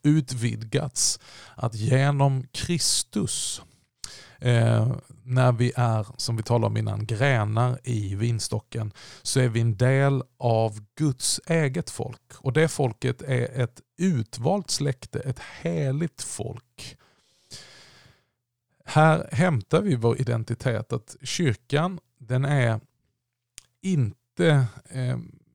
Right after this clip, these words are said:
den hämtar inte sin identitet utifrån någon bara liksom allmän organisationsföreståelse. Och jag tror att när vi tappar vår identitet så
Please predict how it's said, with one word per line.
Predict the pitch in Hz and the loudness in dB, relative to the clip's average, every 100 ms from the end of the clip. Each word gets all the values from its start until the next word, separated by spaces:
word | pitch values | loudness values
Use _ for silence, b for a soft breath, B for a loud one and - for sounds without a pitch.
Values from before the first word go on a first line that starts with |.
| _ _ | _ _
den | - 131 127 | -12 -4 0
hämtar | 170 120 - | 2 0 0
inte | 180 - | -2 -2
sin | 120 123 - | -2 -2 -2
identitet | 127 117 117 113 117 127 113 104 | -2 0 0 -4 -4 -2 -2 -2
utifrån | 117 - - 117 | -4 -4 -4 -4
någon | 117 - - 104 | -4 -4 -4 -2
bara | 117 | -2
liksom | 110 - 113 | -2 -4 -4
allmän | - 110 113 107 107 104 b b b b | 0 0 0 -4 -4 -10 b b b b
organisationsföreståelse. | 127 120 113 110 - 113 120 120 113 - - - 110 104 - 117 117 117 117 - - - B B B B | 0 2 2 0 -2 -2 -2 -2 -4 -8 -6 -2 -2 -2 -2 -2 -2 -4 -6 -8 -10 -12 B B B B
Och | B 131 | B -2
jag | - | 2
tror | 160 | 0
att | 131 | 2
när | 135 | 0
vi | 127 | 0
tappar | 127 170 - _ 175 | 0 -4 -4 _ -2
vår | 143 123 | 2 2
identitet | 120 120 117 - 123 - - | 2 0 -4 -2 -4 -4 -6
så | - 127 58 | -4 -2 -2